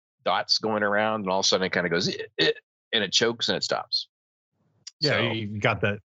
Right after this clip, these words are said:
Speaker 2: the older version of the, of the bus, right? It probably
Speaker 1: Yeah.
Speaker 2: just doesn't
Speaker 1: So
Speaker 2: like
Speaker 1: it basically
Speaker 2: that, that
Speaker 1: can't
Speaker 2: amount of
Speaker 1: handle the
Speaker 2: throughput.
Speaker 1: video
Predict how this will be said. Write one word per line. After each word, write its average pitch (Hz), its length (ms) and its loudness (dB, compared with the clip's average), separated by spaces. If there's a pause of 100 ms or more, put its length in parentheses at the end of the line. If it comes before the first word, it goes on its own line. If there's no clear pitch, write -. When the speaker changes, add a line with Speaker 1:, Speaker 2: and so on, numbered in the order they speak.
Speaker 2:
the 117 100 -2
older 117 280 0
version 104 400 2
of 92 160 0
the, 92 440 0
of 92 160 0
the 92 80 -2
bus, 101 400 -2
right? 98 320 0
It 98 220 -4
probably 90 240 -2
Speaker 1:
Yeah. 78 160 2
Speaker 2:
just 80 180 -6
doesn't 95 220 -2
Speaker 1:
So 98 100 2
Speaker 2:
like 90 120 0
Speaker 1:
it 95 180 0
basically 107 440 0
Speaker 2:
that, - 0 -
that 95 120 0
Speaker 1:
can't 98 140 -2
Speaker 2:
amount - 20 -2
of 104 80 0
Speaker 1:
handle 92 260 2
the - 60 -12
Speaker 2:
throughput. 90 220 -4
Speaker 1:
video 101 240 0